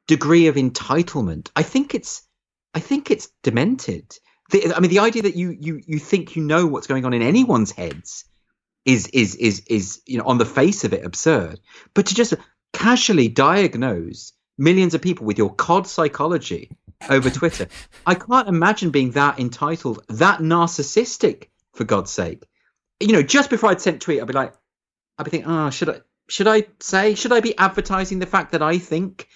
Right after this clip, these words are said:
Speaker 1: I'm better than everyone else and can decide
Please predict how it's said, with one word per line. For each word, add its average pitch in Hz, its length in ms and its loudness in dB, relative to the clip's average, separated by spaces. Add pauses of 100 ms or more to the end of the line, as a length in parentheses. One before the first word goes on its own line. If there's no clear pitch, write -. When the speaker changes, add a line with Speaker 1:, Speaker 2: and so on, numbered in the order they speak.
(140)
Speaker 1:
I'm 135 140 0
better 147 320 0
than 135 160 -2
everyone 131 400 -2
else 139 260 -2
and 127 120 -4
can 127 140 0
decide 131 540 0